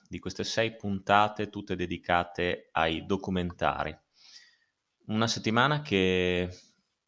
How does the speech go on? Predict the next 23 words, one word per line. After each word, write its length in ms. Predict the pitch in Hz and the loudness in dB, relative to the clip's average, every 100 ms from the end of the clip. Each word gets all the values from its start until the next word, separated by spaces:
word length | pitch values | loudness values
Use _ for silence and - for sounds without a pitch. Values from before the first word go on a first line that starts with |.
| - - | -20 -14
mi 220 | - 107 | -4 -4
ha 40 | |
fatto 340 | 107 113 - 107 | 2 2 2 2
piacere 840 | 110 107 110 95 90 85 87 - | 2 0 2 4 4 2 0 -6
pubblicare, 840 | 92 87 90 - 80 85 82 - - | -10 -6 -4 0 2 2 -2 -6 -6
a 100 | 104 | 0
me 160 | 110 | 2
in 120 | 113 110 | 0 0
primis 480 | 131 151 151 151 | 0 0 -2 -4
perché, 840 | - 92 - 87 87 85 87 - _ | -2 -2 0 0 2 2 -2 -8 _
appunto, 800 | - 92 - 110 113 107 92 - - - - _ | -12 -12 -6 -4 -2 2 2 0 -10 -20 -20 _
è 80 | - | -8
stata 260 | - - | 0 2
l'occasione 560 | 98 98 98 95 107 107 | 2 0 0 0 0 0
per 120 | 92 | 0
recuperare 580 | 92 - - 95 107 95 | 0 -4 0 4 6 4
film 420 | - 104 110 110 | 0 -4 -2 -2
che 80 | 110 | -2
non 140 | 87 | -4
vedevo 300 | 85 85 85 | -2 -2 -2
da 100 | 87 | -2
tantissimo 720 | 90 92 92 95 - 92 90 | -2 -2 -2 -2 -4 -2 -4
tempo. 560 | - 82 80 82 82 82 | -2 -4 -4 -8 -12 -12